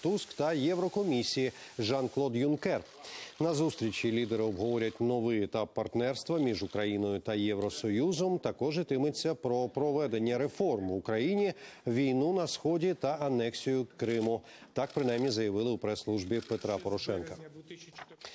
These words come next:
Без обвинуваченого і з адвокатом за державний рахунок. В Оболонському райсуді Києва відбулося чергове засідання у справі Віктора Януковича.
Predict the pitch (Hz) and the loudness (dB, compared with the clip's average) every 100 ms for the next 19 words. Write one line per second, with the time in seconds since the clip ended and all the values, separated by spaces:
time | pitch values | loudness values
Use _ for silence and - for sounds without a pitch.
0 | - - - - - 120 196 220 - 208 | -18 -18 -20 -12 -4 0 2 2 0 0
1 | 160 180 185 196 180 151 143 127 135 139 | 2 2 2 0 0 2 2 2 0 0
2 | 139 196 156 175 156 160 139 135 143 139 | 2 2 2 0 0 0 0 0 2 2
3 | 107 135 135 143 107 113 113 117 120 - | 2 0 0 0 0 0 2 2 0 0
4 | 113 117 107 120 151 151 151 143 123 - | 0 0 0 0 0 2 2 2 0 0
5 | 123 117 120 113 - 107 113 - 160 202 | 0 2 0 0 -2 0 0 0 2 2
6 | 180 147 117 123 147 147 156 147 123 139 | 2 2 2 0 0 0 -2 0 2 2
7 | 143 117 127 165 160 147 139 120 - 147 | 2 0 0 0 0 2 2 0 -2 0
8 | 147 135 127 135 - 131 131 135 - 127 | 2 2 2 0 0 0 2 0 0 0
9 | 95 - | 0 -4